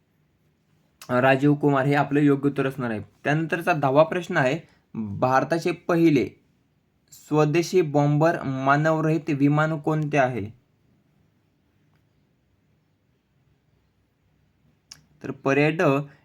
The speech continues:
एफडब्ल्यूडी दोनशे बी, एफडब्ल्यूबी, सॉरी, एफडब्ल्यूडी दोनशे बी हे भारताचे पहिले स्वदेशी बॉम्बर मानवरहित विमान आहे. अकरावा प्रश्न आहे, भारतीय नौदलाचे पहिले स्वतंत्र मुख्यालय कोठे स्थापन झाले?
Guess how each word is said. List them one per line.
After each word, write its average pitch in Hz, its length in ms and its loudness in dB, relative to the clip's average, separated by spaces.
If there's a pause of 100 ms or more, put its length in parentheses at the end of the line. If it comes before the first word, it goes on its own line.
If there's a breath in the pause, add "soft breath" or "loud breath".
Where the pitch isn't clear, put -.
(100)
एफडब्ल्यूडी 160 960 2
दोनशे 143 480 0
बी, 127 200 -4 (160)
एफडब्ल्यूबी, 143 920 0 (460)
सॉरी, 143 300 -4
एफडब्ल्यूडी 151 880 0
दोनशे 143 460 0
बी 156 320 0 (300 soft breath)
हे 151 60 -4
भारताचे 151 500 -2
पहिले 170 500 -2
स्वदेशी 160 680 0
बॉम्बर 143 500 0 (140)
मानवरहित 147 800 -2
विमान 135 380 -4
आहे. 120 440 -10 (1700)
अकरावा 156 300 4
प्रश्न 190 340 -6
आहे, 156 140 0
भारतीय 143 680 0
नौदलाचे 170 680 -2
पहिले 151 560 0
स्वतंत्र 170 640 -4
मुख्यालय 156 580 -2
कोठे 147 460 -4
स्थापन 156 540 -6
झाले? 135 360 -2